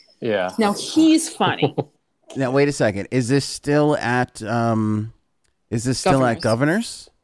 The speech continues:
Speaker 2: Yes.
Speaker 3: So why are they allowed to do it now as opposed to the
Speaker 2: I don't know.
Speaker 3: That doesn't make any sense.
Speaker 2: I don't
Speaker 3: I,
Speaker 2: know.
Speaker 3: I'm gonna see
Speaker 2: Maybe
Speaker 3: if we
Speaker 2: he got his period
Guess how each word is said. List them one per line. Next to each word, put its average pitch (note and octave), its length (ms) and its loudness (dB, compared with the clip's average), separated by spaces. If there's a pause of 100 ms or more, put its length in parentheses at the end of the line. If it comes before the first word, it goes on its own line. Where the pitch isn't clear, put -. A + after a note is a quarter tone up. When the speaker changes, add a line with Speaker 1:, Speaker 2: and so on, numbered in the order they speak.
(380)
Speaker 2:
Yes. - 400 -10
Speaker 3:
So D3 100 0
why C#3 280 2
are C#3+ 160 6
they C3+ 100 4
allowed C3 280 2
to B2+ 60 -6
do B2 180 2
it A2+ 100 0
now A2+ 480 0
as G#2 200 -6
opposed G#2+ 320 -6
to G#2 120 -4
the G2 160 -8 (1400)
Speaker 2:
I D#3+ 140 -10
don't A#2+ 140 -16
know. B2 260 -12 (240)
Speaker 3:
That G#2+ 120 -6
doesn't G#2+ 260 0
make F#2 160 -4
any F#2 200 -8
sense. - 500 -12 (1600)
Speaker 2:
I - 40 -10
don't - 40 -2
Speaker 3:
I, B2+ 100 4
Speaker 2:
know. B2 160 0
Speaker 3:
I'm C#3 80 4
gonna D#3+ 140 2
see G#3 120 0
Speaker 2:
Maybe G3+ 100 4
Speaker 3:
if A3+ 60 6
we A#3 120 6
Speaker 2:
he A3+ 80 4
got G3+ 220 2
his F#3+ 180 0
period F3+ 380 -8